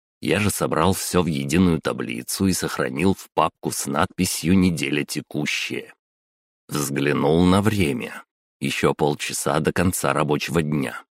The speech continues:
В это же время смартфон заиграл весёлой мелодией.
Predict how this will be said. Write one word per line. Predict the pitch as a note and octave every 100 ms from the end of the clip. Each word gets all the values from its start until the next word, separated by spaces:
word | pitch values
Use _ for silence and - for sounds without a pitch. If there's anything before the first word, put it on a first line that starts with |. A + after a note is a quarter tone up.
| _ _ _ _ _ -
В | C2
это | F2 F2+
же | D2
время | C2 C#2 F2+ F2+
смартфон | - D2 - - - F2 E2+
заиграл | D#2+ E2 E2 E2 E2
весёлой | D#2 D#2 - D2+ D#2+
мелодией. | D#2 D#2 D2 D2 C2+ B1 - -